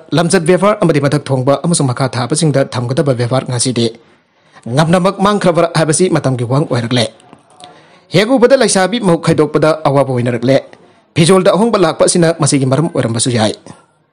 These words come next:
ꯑꯗꯨꯕꯨ ꯃꯁꯤꯅ ꯇꯥꯍꯩꯗꯕ ꯄꯥꯎ ꯀꯌꯥ ꯇꯥꯅꯅꯕꯒꯤ ꯃꯔꯝ ꯑꯃꯗꯤ ꯑꯣꯏꯍꯜꯂꯦ꯫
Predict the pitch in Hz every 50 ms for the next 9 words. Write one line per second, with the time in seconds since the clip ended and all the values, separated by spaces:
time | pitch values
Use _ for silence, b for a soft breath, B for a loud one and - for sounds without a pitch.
0 | _ _ _ _ b b b _ _ _ b b b b b b b b - 277
1 | 302 214 214 214 196 - 311 285 254 - 208 220 240 202 190 165 196 - - 165
2 | 151 147 147 156 151 147 147 - 196 202 175 151 147 147 156 151 151 135 139 135
3 | 131 - 123 117 123 135 170 - 123 127 117 113 123